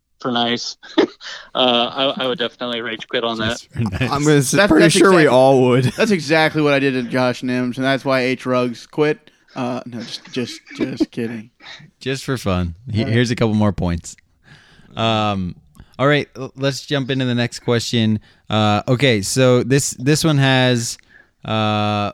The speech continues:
Speaker 2: let's see. Sorry, I lost my place here. Um, let's go with this. Okay,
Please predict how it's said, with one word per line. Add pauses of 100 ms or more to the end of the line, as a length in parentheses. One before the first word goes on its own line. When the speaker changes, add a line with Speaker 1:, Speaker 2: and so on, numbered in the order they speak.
(100)
Speaker 2:
let's
see.
Sorry,
I
lost
my
place
here. (640)
Um, (1400)
let's
go
with
this.
Okay,